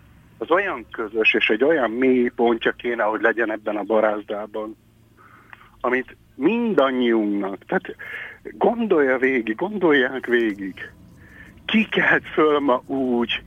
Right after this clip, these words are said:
hogy találkozott Jesus-szel, és azt mondta neki, hogy te utáld őt, mert az ő pigmentje sokkal sötétebb.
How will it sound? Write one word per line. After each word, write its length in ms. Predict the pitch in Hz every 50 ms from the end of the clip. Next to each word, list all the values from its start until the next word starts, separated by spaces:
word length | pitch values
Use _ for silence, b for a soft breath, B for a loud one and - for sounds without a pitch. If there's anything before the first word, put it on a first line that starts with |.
| - - B B B B B B B B B B B
hogy 120 | - 123 - -
találkozott 800 | - 160 160 156 135 131 131 - - 123 117 123 120 110 107 -
Jesus-szel, 640 | 139 139 135 135 123 113 123 - - - 135 120
és 140 | 120 113 -
azt 200 | 151 131 120 -
mondta 280 | - 131 113 110 - 123
neki, 240 | 120 120 - - 123
hogy 140 | 120 107
te 180 | - - - -
utáld 500 | - 139 131 - - 135 113 113 113 113
őt, 260 | 120 120 127 123 - -
mert 280 | 120 113 110 110 - - - B B B B
az 120 | B 120 -
ő 200 | 139 143 131 123 -
pigmentje 800 | - 170 160 120 - 123 120 123 120 113 101 - 123 110 107 - B B B B
sokkal 680 | B - - - 127 127 - - - - 135 120 110 101
sötétebb. 760 | - - - 107 - - 107 98 92 - - - 95 95